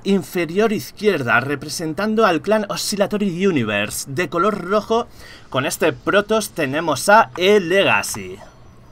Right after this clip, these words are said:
Vale, vamos a poner, ahí tenemos la producción, empezamos normal, Pylon Scout para el Legacy.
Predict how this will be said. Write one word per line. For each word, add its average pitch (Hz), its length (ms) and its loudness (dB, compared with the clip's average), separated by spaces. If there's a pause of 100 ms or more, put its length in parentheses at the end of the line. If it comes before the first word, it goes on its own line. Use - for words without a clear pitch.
(1400)
Vale, 131 160 6
vamos 151 220 2
a - 20 -4
poner, 147 240 2
ahí 131 100 6
tenemos 139 280 -4
la 127 120 2
producción, 156 520 2
empezamos 127 380 -4
normal, 156 440 2
Pylon 143 380 2
Scout 131 340 0
para 175 260 6
el 131 60 2
Legacy. 190 480 0